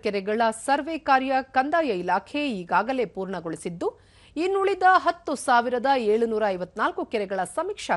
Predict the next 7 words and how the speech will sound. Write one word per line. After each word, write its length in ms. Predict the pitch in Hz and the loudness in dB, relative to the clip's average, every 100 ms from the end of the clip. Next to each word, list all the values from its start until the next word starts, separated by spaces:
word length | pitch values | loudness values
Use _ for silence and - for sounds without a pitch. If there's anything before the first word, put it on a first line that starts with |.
| - | 0
ಕಾರ್ಯವನ್ನು 480 | 170 170 160 339 233 - _ _ - | -2 -2 -4 -4 -6 -8 _ _ 4
ಆರು 280 | 285 440 480 | 6 6 4
ತಿಂಗಳ 220 | 403 381 359 277 | 0 2 2 2
ಒಳಗಾಗಿ 440 | 269 269 262 247 269 - | 0 2 2 0 -6 -4
ಪೂರ್ಣಗೊಳಿಸಬೇಕು 840 | 320 427 311 202 - 180 175 175 165 | -2 0 0 -4 -4 -6 -6 -6 -8
ಎಂದು 140 | 156 156 | -6 -8
ಸೂಚಿಸಿದರು. 640 | - 214 156 170 170 185 | -6 -8 -8 -10 -4 -4